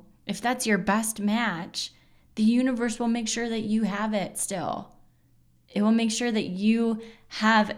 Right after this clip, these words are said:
exactly what is meant for you. But it's when things are not meant for us, and subconsciously we know that. So we start clinging. And in that clinging, we actually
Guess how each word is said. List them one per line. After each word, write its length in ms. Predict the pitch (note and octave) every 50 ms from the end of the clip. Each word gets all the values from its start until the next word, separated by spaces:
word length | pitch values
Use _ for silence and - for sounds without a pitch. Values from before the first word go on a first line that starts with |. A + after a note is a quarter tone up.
| - -
exactly 760 | G3 F#3 F3+ F3+ F3+ G3+ G3+ G3+ G3+ G#3 G#3+ A3 A3 A3 G#3+
what 320 | G3+ F#3+ G3 G3 F#3+ - -
is 160 | F3+ F3 E3+
meant 340 | F3+ F3+ F3 F3 - - - - -
for 240 | - - E3 E3+ E3+
you. 640 | E3+ E3+ F3+ G#3 B3 A#3 F#3 B2+ - - G#3 G#3+ - - - - - - - - - _ -
But 240 | G#3 G#3 - G#3
it's 220 | G#3+ G#3 G#3 - G#3+
when 260 | G#3 G#3+ G#3+ G#3+ G#3+
things 260 | A3 G#3+ G#3+ G#3+ G#3
are 140 | G#3+ G3 F#3
not 580 | F3+ F3+ F3 F3 F3 F#3 A3 - - - - -
meant 380 | G3 F#3+ F#3+ G#3 B3 A#3+ B3
for 240 | - - - F#3+ F3+
us, 520 | D#3 D3+ D#3 E3 G3+ G#3+ G#3+ - - - _ _ _ _ _ _ _ _ _ _ _
and 220 | - G3+ G#3 G#3+
subconsciously 760 | G#3+ - B3+ C4 B3+ - - C#4 C#4 C4 C4+ B3+ B3+ - A3 G#3
we 180 | G3+ F#3 F#3+
know 400 | F#3+ F#3+ F#3 F#3+ F#3+ G3+ G3+ G#3
that. 380 | F#3+ - - - - - - - - _ _ _ _ _ _ _ _ _ _ -
So 160 | - A3 A3+
we 100 | A#3 A3+
start 360 | A3 A#3 A3+ - - - -
clinging. 840 | - - - A3 G#3+ A3 A3 G#3 F#3 - - - - G#3+ G#3+ - - - _ _ _ _ _ _ _ _ _ _ _ _ _ _ -
And 240 | G#3 G3+ G#3 - -
in 200 | A3+ A#3 A#3 A#3
that 280 | A3 G#3 G#3 G#3+ -
clinging, 800 | - - - B3 B3 B3 B3 A#3 G#3+ G3 F#3 F3+ F3+ - G3+ - - - _ _ _ _ _ _
we 200 | - A3 A3 -
actually 880 | - G#3+ G#3 G#3+ G#3+ - - A#3+ A3 A3 G#3+ G3+ G3+ G3 G3+ G#3 -